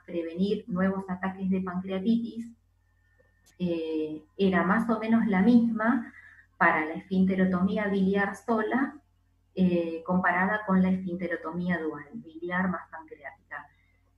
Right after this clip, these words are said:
Pero en ambos casos era cercana al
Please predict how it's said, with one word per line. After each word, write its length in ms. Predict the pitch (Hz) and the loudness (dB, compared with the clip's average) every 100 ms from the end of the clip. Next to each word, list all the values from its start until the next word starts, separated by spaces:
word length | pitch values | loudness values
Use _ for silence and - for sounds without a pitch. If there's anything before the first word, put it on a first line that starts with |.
| _ _ | _ _
Pero 580 | 196 185 180 175 175 175 185 | 4 6 6 6 4 2 2
en 160 | 185 | 2
ambos 360 | 262 302 - - | 4 4 2 2
casos 560 | 269 - 254 190 185 - | 0 0 0 0 0 0
era 280 | 190 185 185 | 2 2 0
cercana 520 | 175 170 190 202 196 | -4 -2 0 2 0
al 180 | 175 | -2